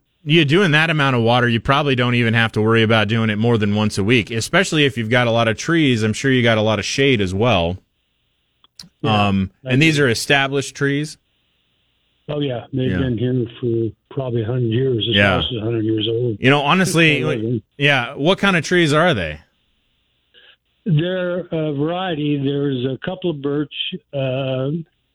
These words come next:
Speaker 2: there's two maple. Uh, there's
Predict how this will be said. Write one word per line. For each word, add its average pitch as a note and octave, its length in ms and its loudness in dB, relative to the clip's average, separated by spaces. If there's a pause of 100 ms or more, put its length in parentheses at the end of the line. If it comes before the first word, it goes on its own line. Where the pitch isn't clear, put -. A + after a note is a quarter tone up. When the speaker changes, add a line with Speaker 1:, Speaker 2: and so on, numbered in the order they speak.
(120)
Speaker 2:
there's B2+ 200 -2
two F3 120 0
maple. D#3+ 640 -2 (260)
Uh, C3+ 540 -4 (140)
there's B2+ 360 0